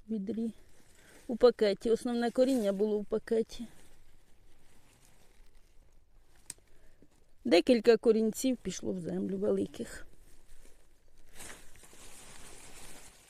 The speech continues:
Ось скільки коріння. Тримається за землю.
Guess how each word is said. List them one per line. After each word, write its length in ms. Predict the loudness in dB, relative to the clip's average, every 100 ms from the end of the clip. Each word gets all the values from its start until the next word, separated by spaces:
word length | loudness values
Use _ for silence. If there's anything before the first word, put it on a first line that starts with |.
| -20 -20 -20 _ -20 -20 -20 -20 -16
Ось 220 | -14 -14 -8
скільки 360 | -8 -8 -10
коріння. 720 | -8 -4 -2 0 0 4 2 2 -10 -20 -20 -16 -16 -16 -20 -20 -20 -20 -20 -20 -20 -20 -18 -18 -20 -20 -20 -18 -18 -18 -20 -12 -8
Тримається 680 | -4 -2 0 0 -2 -2 -4
за 160 | -2 -2
землю. 460 | -2 -4 -4 -4